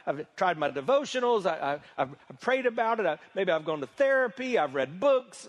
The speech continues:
I, I'm struggling." And you feel like, maybe you feel like this. Sometimes I, I'll vacuum the house, and I'll, I'll see, like, a piece of lint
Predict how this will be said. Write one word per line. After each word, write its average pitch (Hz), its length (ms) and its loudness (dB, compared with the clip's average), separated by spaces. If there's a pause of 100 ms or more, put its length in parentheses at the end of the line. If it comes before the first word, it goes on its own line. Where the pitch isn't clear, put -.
I, 247 180 0
I'm 226 120 0
struggling." 220 560 -2
And 208 100 -6
you 196 60 -8
feel 320 280 -2
like, 170 260 0 (380)
maybe 220 180 -8
you 233 80 -2
feel - 180 -10
like 175 240 -4
this. 156 240 -4 (340)
Sometimes 135 840 -6
I, 139 80 -8
I'll 143 180 -8
vacuum 143 640 -6
the 127 80 -8
house, 120 540 -6 (580)
and 147 140 -8
I'll, 151 240 -8
I'll 147 140 -8
see, 202 360 -6
like, 151 240 -8
a 139 60 -8
piece 180 300 -10
of 127 180 -10
lint 160 300 -4